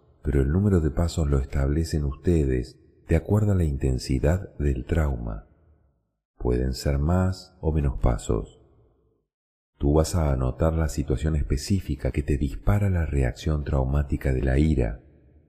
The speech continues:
porque es el miedo a perder algo y la intensidad reactiva, y luego iremos de menor a mayor intensidad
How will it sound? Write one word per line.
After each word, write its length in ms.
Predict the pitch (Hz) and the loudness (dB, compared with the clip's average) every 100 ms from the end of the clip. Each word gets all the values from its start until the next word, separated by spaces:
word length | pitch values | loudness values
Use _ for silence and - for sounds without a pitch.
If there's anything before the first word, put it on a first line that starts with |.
| _ | _
porque 480 | - 104 - 90 - | -2 -2 0 -2 0
es 360 | 107 110 - - | -2 -2 -4 -6
el 180 | 90 76 | -2 -2
miedo 460 | 73 78 82 82 73 | 0 0 2 2 0
a 80 | |
perder 380 | 71 64 65 67 | 0 -2 0 0
algo 560 | 67 64 57 57 52 - - | 2 0 -2 -4 -6 -8 -4
y 100 | 90 | 2
la 100 | 90 | 2
intensidad 640 | 85 90 87 - 101 104 | 2 0 0 0 0 0
reactiva, 960 | 101 95 73 - 98 87 65 62 60 - _ _ _ _ _ _ | 0 0 -2 -2 0 2 0 -2 -4 -14 _ _ _ _ _ _
y 120 | 78 | -2
luego 260 | 80 98 104 | 2 4 4
iremos 560 | 90 76 64 60 - - | 4 0 -2 -4 -10 -6
de 160 | 76 73 | -2 -2
menor 340 | 76 95 87 | 2 2 2
a 60 | 69 | 0
mayor 280 | 64 67 | 0 0
intensidad 880 | 67 67 67 65 - 67 78 196 - | 0 -2 -4 -4 -2 0 2 0 -2